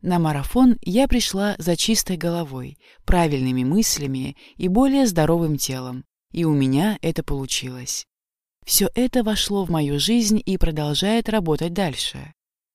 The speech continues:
Обратная связь на марафоне — это не просто фишка марафона, это бесценно. Хотя поначалу не совсем понятно. Но как только углубляешься в себя, понимаешь, что это очень важный аспект — именно помощь.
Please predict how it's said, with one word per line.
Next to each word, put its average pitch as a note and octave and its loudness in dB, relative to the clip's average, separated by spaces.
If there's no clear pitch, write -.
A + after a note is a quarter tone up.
Обратная A3 4
связь D#3+ 0
на D3 -2
марафоне — C#3 -4
это G#3 2
не G#3+ 4
просто G3+ 0
фишка F#3+ 0
марафона, C#3 -4
это A#3 0
бесценно. C#3 -4
Хотя G#3 0
поначалу G3+ 2
не B3 6
совсем D3+ 2
понятно. C#3 -6
Но G3+ 4
как F#3 -6
только A#3+ 2
углубляешься F#3 0
в - -6
себя, G#3+ 0
понимаешь, A3 6
что - -2
это A3 0
очень A3+ 2
важный G3 2
аспект — - -4
именно A#3 8
помощь. C3 -4